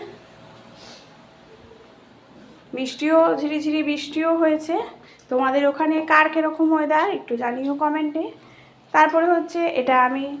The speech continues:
একটু টমেটো দেবো আজকে, টমেটো দিলেও কিন্তু খুব ভালো লাগে খেতে এই আলু চচ্চড়িটা। আলু, তারপরে জল দিয়ে আমি সিটি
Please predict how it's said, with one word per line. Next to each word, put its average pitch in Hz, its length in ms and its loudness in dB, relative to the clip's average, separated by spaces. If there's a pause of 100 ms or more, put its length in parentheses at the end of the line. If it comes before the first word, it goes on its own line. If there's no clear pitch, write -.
(580)
একটু 302 180 -6 (100)
টমেটো 339 440 4
দেবো 320 180 2 (120)
আজকে, 311 260 -6 (180)
টমেটো 262 380 0
দিলেও 294 260 0
কিন্তু 311 260 -4 (260)
খুব 311 120 -4 (120)
ভালো 311 160 6 (100)
লাগে 311 220 0 (100)
খেতে 311 260 -6 (200)
এই 262 140 4
আলু 254 220 -2
চচ্চড়িটা। 285 520 -6 (1200)
আলু, 262 160 0 (220)
তারপরে 247 340 4 (140)
জল 254 160 4 (120)
দিয়ে 294 160 -2 (100)
আমি 294 160 0 (720)
সিটি 330 200 2